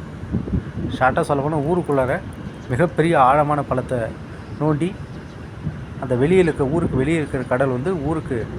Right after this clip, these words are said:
உள்ளார வந்து பயணித்து செல்ற அளவுக்கு, போட்டிங் வழியா ஊரை சுத்தி பார்க்குற அளவுக்கு ஒரு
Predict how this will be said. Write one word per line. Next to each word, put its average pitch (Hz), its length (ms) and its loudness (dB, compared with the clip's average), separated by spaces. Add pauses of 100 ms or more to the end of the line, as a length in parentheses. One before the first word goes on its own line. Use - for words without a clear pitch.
(600)
உள்ளார 170 300 6
வந்து 139 280 2 (100)
பயணித்து 143 480 2
செல்ற 127 240 2
அளவுக்கு, 135 420 0 (480)
போட்டிங் 170 340 4
வழியா 147 320 2 (240)
ஊரை 165 160 4
சுத்தி - 240 -4
பார்க்குற 127 260 0
அளவுக்கு 127 440 2
ஒரு 143 200 0